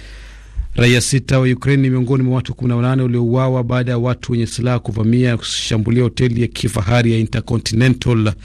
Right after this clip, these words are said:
jijini Kabul nchini Afghanistan mwishoni mwa wiki iliyopita. Wizara ya mambo ya ndani imesema raia kumi na wanne wa kigeni walipoteza maisha katika shambulizi hilo ambalo lilichukua zaidi ya saa kumi na mbili kumaliza. Haijakuba-, haijabainika wazi nani aliyesababisha,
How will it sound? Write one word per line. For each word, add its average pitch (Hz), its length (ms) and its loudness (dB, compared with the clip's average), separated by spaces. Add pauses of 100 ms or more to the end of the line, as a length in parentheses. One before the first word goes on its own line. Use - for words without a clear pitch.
(380)
jijini 113 240 2
Kabul 110 400 0
nchini 107 240 -2
Afghanistan 104 640 0
mwishoni 107 340 0
mwa 104 120 0
wiki 113 280 0
iliyopita. 117 500 0 (460)
Wizara 113 380 0
ya 113 60 2
mambo 113 280 2
ya 107 60 2
ndani 120 260 2
imesema 113 480 0
raia 113 400 0
kumi 113 220 -2
na 107 80 2
wanne 123 180 2
wa 113 60 -2
kigeni 123 360 2
walipoteza 110 560 -2
maisha 117 360 0
katika 107 280 -4
shambulizi 101 320 -4
hilo 110 300 0 (420)
ambalo 107 320 2
lilichukua 104 640 0
zaidi 104 380 0
ya 98 160 -2
saa 104 360 -2
kumi 101 240 -4
na 101 80 2
mbili 98 420 0 (300)
kumaliza. 95 760 0
Haijakuba-, 120 440 2
haijabainika 156 480 2
wazi 143 400 2
nani 120 160 2
aliyesababisha, 113 680 0